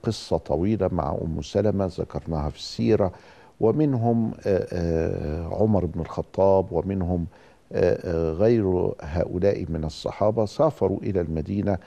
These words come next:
بعدما، آه، جاء ال-، ال-، آه، الأوس والخزرج وأسلموا على يد النبي صلى الله عليه وسلم في العقبة الثانية. بعد ذلك، آه، آه، آه، قرر النبي الهجرة.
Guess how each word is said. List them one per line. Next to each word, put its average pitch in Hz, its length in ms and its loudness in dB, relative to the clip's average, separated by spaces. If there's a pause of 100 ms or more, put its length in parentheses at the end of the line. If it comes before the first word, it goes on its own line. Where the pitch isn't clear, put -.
(360)
بعدما، 107 720 0 (560)
آه، - 140 -4
جاء 104 440 2
ال-، 78 260 -6
ال-، 76 420 -6
آه، 71 1300 -6
الأوس 117 440 0
والخزرج 90 640 0 (140)
وأسلموا 87 1200 -2
على 80 200 0
يد 90 160 0
النبي 80 440 -2
صلى 82 300 -6
الله 80 220 2
عليه 82 180 2
وسلم 80 460 -2
في - 100 -10
العقبة - 400 -4
الثانية. 101 600 -2
بعد 185 280 2
ذلك، 156 420 0
آه، 135 140 4 (1800)
آه، 107 200 4 (120)
آه، 87 800 -4 (100)
قرر 117 420 2
النبي 90 320 0
الهجرة. 76 520 -4